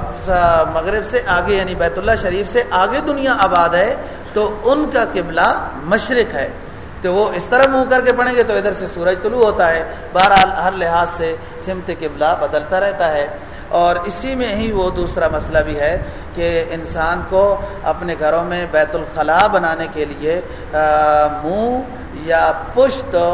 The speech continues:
حاجت کے وقت بیت اللہ شریف کی طرف نہیں ہونی چاہیے۔ یہ پورا خیال ہو، جہاں کہیں ایسی غلطی سے بن جائے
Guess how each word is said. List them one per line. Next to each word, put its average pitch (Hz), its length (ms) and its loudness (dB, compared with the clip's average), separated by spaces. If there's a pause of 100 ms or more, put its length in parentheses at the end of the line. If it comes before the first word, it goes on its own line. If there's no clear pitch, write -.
(360)
حاجت 165 480 0
کے 185 100 -2
وقت 165 560 0
بیت 156 220 2
اللہ 165 160 0 (120)
شریف 147 300 -8
کی 151 120 -8
طرف 151 420 -2
نہیں 151 340 -8
ہونی 135 320 -6
چاہیے۔ 123 420 -4 (480)
یہ 202 160 2
پورا 277 300 6
خیال 185 240 4
ہو، 175 60 -2 (380)
جہاں 214 360 2
کہیں 240 280 -2
ایسی 220 340 -4
غلطی 185 300 -4
سے 240 200 0
بن 170 220 -2
جائے 165 280 -2